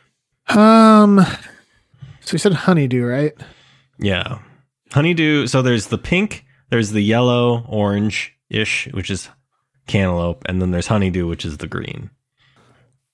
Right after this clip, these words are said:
Speaker 2: 'Cause of
Speaker 1: Yeah,
Speaker 2: course
Speaker 1: I
Speaker 2: they
Speaker 1: mean,
Speaker 2: gotta
Speaker 1: there's
Speaker 2: be.
Speaker 1: none that I see here that, like, we would be like, "Wow, I can't believe we missed that one."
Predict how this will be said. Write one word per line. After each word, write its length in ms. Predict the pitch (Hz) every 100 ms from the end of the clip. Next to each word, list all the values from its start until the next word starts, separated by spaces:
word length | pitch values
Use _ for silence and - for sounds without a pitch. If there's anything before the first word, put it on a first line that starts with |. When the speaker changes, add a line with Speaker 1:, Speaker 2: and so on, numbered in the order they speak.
| _
Speaker 2:
'Cause 100 | -
of 60 | 139
Speaker 1:
Yeah, 200 | 165 240
Speaker 2:
course 160 | 233 190
Speaker 1:
I 40 |
Speaker 2:
they 60 | 196
Speaker 1:
mean, 180 | 196
Speaker 2:
gotta 140 | 190 185
Speaker 1:
there's 200 | 208 180
Speaker 2:
be. 60 |
Speaker 1:
none 220 | 202 294 370
that 100 | 359
I 120 | 285
see 260 | - 262
here 200 | 202 247 208
that, 180 | 185
like, 360 | 175 170 143 - _ - - - - - -
we 120 | 185
would 140 | 170
be 120 | 156 170
like, 280 | 156 147
"Wow, 380 | 175 214 202 180
I 100 | 165
can't 260 | 156 202 185
believe 200 | 190 170
we 100 | 165
missed 240 | 190 185
that 240 | 185 190 135
one." 340 | 131 123